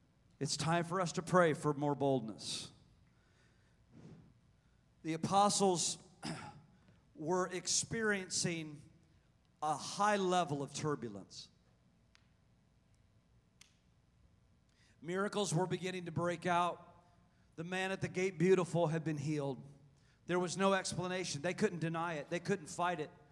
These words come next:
They couldn't deny it. But they just kept trying to heap on another helping of threats and intimidation. And I love what Peter said. "How in the world are we, what, what are we gonna yield to you, or are we gonna yield to God?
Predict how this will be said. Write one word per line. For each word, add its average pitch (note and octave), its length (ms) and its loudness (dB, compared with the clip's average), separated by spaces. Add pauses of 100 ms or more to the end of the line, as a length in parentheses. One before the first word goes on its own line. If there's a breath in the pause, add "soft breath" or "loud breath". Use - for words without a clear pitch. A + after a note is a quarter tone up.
(100)
They D#3+ 100 -6
couldn't F#3+ 300 0
deny E3+ 380 -4
it. F3+ 120 -6 (1000)
But F3 100 2
they F#3 120 -4
just F#3 220 -4
kept G3 240 -4
trying F#3 360 2
to E3+ 80 -2
heap G3 340 -4
on F#3 180 4
another E3+ 360 2
helping F3 480 -2
of C#3+ 80 -10 (100)
threats F3 400 -4
and C#3+ 100 -6
intimidation. C#3+ 720 -4 (640 soft breath)
And C#3 100 -8
I D#3 60 -2
love D#3+ 240 0
what F#3 120 -6
Peter F3 280 0
said. E3 420 0 (400)
"How F3+ 220 -4
in G#3 80 -4
the G3+ 60 -2
world G3 220 -2
are F3+ 100 -2
we, E3+ 100 -4 (180)
what, E3+ 240 -4
what F3+ 100 -2
are E3+ 40 -2
we D3+ 100 -2
gonna D3 160 -4
yield D#3+ 320 -2
to C#3+ 80 -2
you, E3+ 240 -2
or F#3+ 60 0
are D#3+ 40 2
we D3 100 0
gonna D3 120 -4
yield D#3 300 -4
to D3+ 60 -6
God? C3 360 -4